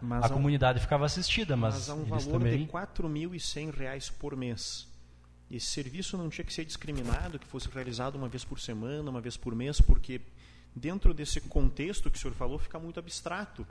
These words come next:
Speaker 1: Por exemplo,
Speaker 2: O serviço era realizado todos os dias.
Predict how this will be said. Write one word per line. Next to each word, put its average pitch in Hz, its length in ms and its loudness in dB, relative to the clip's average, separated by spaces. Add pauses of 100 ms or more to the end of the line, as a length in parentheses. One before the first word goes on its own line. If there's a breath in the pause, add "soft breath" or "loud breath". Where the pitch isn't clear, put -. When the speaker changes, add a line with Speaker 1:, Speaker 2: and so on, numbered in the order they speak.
(140 loud breath)
Speaker 1:
Por 165 140 -2
exemplo, 135 440 -6 (160)
Speaker 2:
O - 40 -16
serviço 131 400 0
era 151 80 2
realizado 143 440 4
todos 165 300 -2
os 110 160 2
dias. 82 500 -8